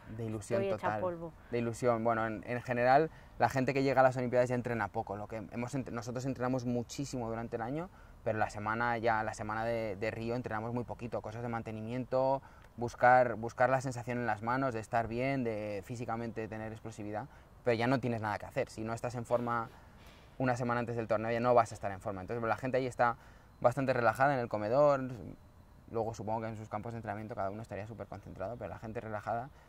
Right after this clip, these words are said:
Speaker 1: y, y muy, muy buen rollo. Luego sí es verdad que cuando llega la competición ves a gente un poquito más chafada, los del básquet al principio que al final han hecho, han hecho bronce, ¿no?
Speaker 2: Sí.
Speaker 1: Eh, los primeros dos partidos que per-, perdieron, estábamos nosotros allí, pues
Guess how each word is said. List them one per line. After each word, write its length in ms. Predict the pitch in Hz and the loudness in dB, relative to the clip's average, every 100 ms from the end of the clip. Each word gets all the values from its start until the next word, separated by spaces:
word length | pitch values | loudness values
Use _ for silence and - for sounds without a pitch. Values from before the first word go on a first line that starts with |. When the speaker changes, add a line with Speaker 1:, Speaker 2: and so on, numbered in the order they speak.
| - - | -20 -8
Speaker 1:
y, 320 | 113 104 92 76 | -4 -4 -4 -4
y 40 | |
muy, 240 | 110 113 107 95 | -2 -2 -2 -2
muy 160 | 120 | -2
buen 180 | 110 95 | -2 -2
rollo. 240 | 104 90 - | -6 -6 -8
Luego 220 | 110 117 120 | 0 2 2
sí 80 | |
es 60 | 120 | 2
verdad 160 | 120 120 | 4 4
que 80 | |
cuando 180 | 117 110 | 4 2
llega 180 | 110 117 | 4 6
la 120 | 123 | 4
competición 500 | 123 117 110 110 120 | 4 -2 -2 -2 -2
ves 160 | 120 110 | -2 -4
a 60 | |
gente 260 | - 113 104 | -8 -8 -6
un 80 | 107 | -8
poquito 240 | 107 110 | -6 -8
más 140 | 101 - | -8 -12
chafada, 400 | - 139 127 110 | 0 4 6 4
los 160 | 107 | -2
del 100 | 110 | -4
básquet 320 | 107 123 - | -4 -4 -8
al 80 | 107 | -8
principio 320 | 101 113 117 | -8 -10 -8
que 60 | 104 | -8
al 80 | 101 | -10
final 320 | 98 107 110 - - - - | -8 -8 -10 -14 -20 -20 -10
han 160 | 113 | -6
hecho, 340 | 113 127 113 - | -4 -2 -2 -2
han 120 | 113 | -6
hecho 180 | 110 110 | -6 -6
bronce, 320 | 101 151 - | -6 -6 -6
¿no? 140 | 123 196 - | -10 -10 -12
Speaker 2:
Sí. 120 | - 185 - - - - - - - - - | -12 -12 -14 -20 -20 -20 -20 -20 -20 -20 -8
Speaker 1:
Eh, 300 | 107 95 87 - | -6 -6 -8 -16
los 120 | 90 | -16
primeros 340 | - 98 107 107 | -10 -8 -8 -10
dos 100 | 104 | -12
partidos 440 | 127 - 117 - | -16 -12 -12 -12
que 80 | - | -18
per-, 160 | 98 98 104 - | -18 -18 -18 -16
perdieron, 340 | 104 113 107 | -10 -8 -8
estábamos 280 | 101 113 107 | -8 -10 -8
nosotros 220 | 104 104 | -12 -12
allí, 200 | 104 127 | -8 -6
pues 200 | 110 107 | -6 -10